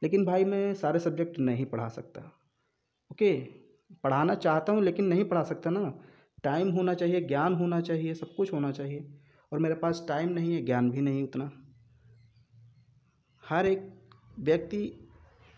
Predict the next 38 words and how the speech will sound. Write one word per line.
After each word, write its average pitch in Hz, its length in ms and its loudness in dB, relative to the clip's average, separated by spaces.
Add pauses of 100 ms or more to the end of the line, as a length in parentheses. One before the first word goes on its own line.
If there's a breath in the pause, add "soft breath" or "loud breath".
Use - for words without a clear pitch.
(380)
की 175 100 -2
जो 165 180 2
पकड़ 175 360 2
होती 170 260 4
है, 196 60 6
वो 196 60 4
किसी 185 240 0
ना 190 80 2
किसी 185 240 -2
पर्टिकुलर 175 460 0
सब्जेक्ट 139 400 0
पर 139 80 4
होती 139 180 0
है, 156 60 -2
सारे 156 240 4
सब्जेक्ट 170 360 -6
पे 180 60 0
वो 175 60 0
पकड़ 170 260 0
नहीं 170 140 4
बना 170 180 4
पाता 123 300 -4
है। 127 120 -8 (1800 soft breath)
और 165 120 4
ख़ासकर 175 400 4
जब 170 120 6
मैं 170 200 8
स्टूडेंट 147 440 6
हूँ, 131 220 -2
तो - 160 -2
आप 151 140 0
लोग 180 160 2
बहुत 151 160 2
ज़्यादा 160 160 0
परेशान 151 480 0
कर 131 160 -2
देते 123 260 -4
हैं 135 200 -10